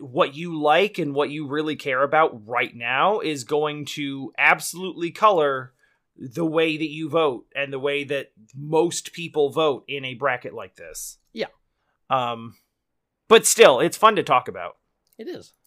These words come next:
Speaker 2: I, I think it's a lot of fun to talk about, even if it's, we, well, it's,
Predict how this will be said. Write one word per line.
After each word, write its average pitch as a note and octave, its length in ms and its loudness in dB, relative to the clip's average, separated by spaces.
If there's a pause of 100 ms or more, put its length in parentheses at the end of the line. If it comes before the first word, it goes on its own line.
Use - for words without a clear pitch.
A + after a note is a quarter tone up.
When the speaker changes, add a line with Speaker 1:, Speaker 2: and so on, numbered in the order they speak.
(320)
Speaker 2:
I, G#3 240 -6
I D3+ 120 -8
think A#3+ 180 -16
it's A#2+ 140 -14
a B2 60 -12
lot A#2 160 -10
of A2+ 80 -16
fun G#2 120 -16
to F#2+ 60 -20
talk G#2 200 -18
about, A2 180 -14
even A2+ 180 -18
if A2 120 -20
it's, G#2 260 -20 (440)
we, G#3+ 160 -12
well, A3 320 -8
it's, - 220 -8